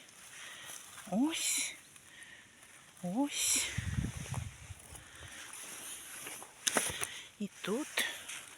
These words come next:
Хіба це маслюк?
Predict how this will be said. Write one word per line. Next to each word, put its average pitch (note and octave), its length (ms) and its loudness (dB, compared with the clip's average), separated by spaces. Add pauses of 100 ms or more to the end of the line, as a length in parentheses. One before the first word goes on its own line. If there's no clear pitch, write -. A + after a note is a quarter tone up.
(4000)
Хіба F#3+ 440 6
це - 260 8
маслюк? - 840 6